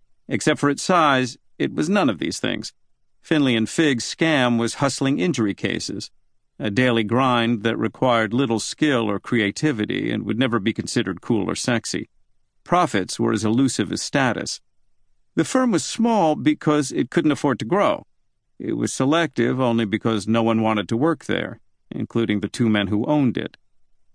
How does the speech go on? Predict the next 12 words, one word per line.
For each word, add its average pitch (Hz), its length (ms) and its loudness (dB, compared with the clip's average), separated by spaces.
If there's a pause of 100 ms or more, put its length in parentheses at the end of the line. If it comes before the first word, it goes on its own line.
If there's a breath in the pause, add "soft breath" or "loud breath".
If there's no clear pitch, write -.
(140)
Even 185 320 0
its - 140 -2
location 147 640 0
suggested 120 580 -2
a 117 60 2
monotonous 127 640 0
life 131 340 2
out 117 200 0
in 120 80 0
the 113 80 0
bush 147 320 0
leagues, 85 400 -4